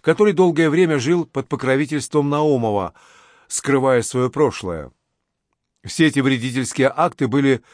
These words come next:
проведены или при ближайшем участии Наумова, или по его инициативе. Здесь необходимо прерваться и прокомментировать столь серьёзные обвинения. Действительно,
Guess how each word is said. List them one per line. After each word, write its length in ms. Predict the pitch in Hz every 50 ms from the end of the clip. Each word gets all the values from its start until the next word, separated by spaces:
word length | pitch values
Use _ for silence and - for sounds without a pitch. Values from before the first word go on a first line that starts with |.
| _ _ _ _
проведены 580 | - 131 147 131 135 110 117 139 135 151 165 160
или 400 | - 143 139 139 139 135 117 - _ _ _ _ _ _ _ _ _ _ _ _ _
при 160 | - 165 180
ближайшем 680 | 147 175 180 156 117 139 131 117 110 - - 117 107
участии 420 | 110 - - 120 110 104 - - 120
Наумова, 640 | 113 110 107 107 104 107 110 120 127 147 160 165 - _ _ _ _ _ _ _ _ _
или 160 | 131 123 127
по 100 | 120 -
его 320 | 120 113 110 107 120 127 123
инициативе. 880 | - - 127 131 131 120 - 147 143 147 - - 117 113 90 71 62 - _ _ _ _ _ _ _ _ _ _ _ _ _ _ _ _ _ _ _ _ _ - _ _ _ _ _ _ _ _ _ _ _ _ _ _ _ _ _ _ -
Здесь 340 | 113 104 135 202 202 -
необходимо 520 | - 175 165 - - 160 143 156 160 151 147
прерваться 580 | - 139 143 135 131 160 165 160 - - 160
и 100 | 147 139
прокомментировать 880 | 135 - 143 135 - 143 139 139 131 120 - 165 165 165 156 156 147 -
столь 300 | - - - 143 135 117
серьёзные 640 | - 131 123 120 113 113 127 135 120 107 127 127 127
обвинения. 920 | 127 - 117 117 104 107 127 127 120 107 95 87 82 82 76 69 67 67 _ _ _ _ _ _ _ - - - - - -
Действительно, 920 | 113 185 190 - - 160 156 135 - - 120 110 110 107 101 95 92 90